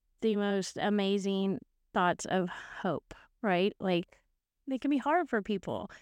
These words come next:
especially financially. Like, like, having s-, money troubles during Christmas is, like, the absolute worst. And that is kind of going through right now. Um,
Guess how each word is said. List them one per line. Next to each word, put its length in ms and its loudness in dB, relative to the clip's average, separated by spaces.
especially 340 0
financially. 720 2
Like, 180 -4
like, 220 -2
having 340 2
s-, 320 0
money 440 4
troubles 540 2
during 280 0
Christmas 480 -2
is, 140 0
like, 140 0
the 140 -4
absolute 420 0
worst. 280 -4
And 380 0
that 160 0
is 300 -4
kind 240 -2
of 60 -6
going 160 0
through 160 0
right 220 0
now. 240 -2
Um, 520 0